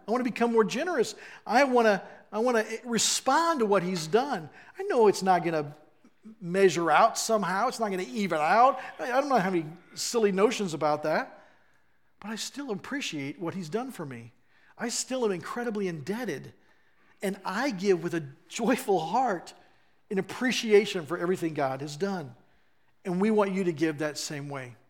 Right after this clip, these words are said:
Number two, generosity is not just about your money.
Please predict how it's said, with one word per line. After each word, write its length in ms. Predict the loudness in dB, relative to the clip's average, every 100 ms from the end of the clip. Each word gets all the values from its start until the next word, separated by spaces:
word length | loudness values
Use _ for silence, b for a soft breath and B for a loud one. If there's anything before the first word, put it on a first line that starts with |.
| _ _ -8
Number 220 | -6 -6
two, 240 | -8 -10 -12 -16 _ b b b b b
generosity 720 | -2 2 4 6 6 4 -4 -6
is 100 | -4
not 220 | -4 -4
just 160 | -8
about 200 | -8 -8
your 120 | -6 -4
money. 280 | -4 -4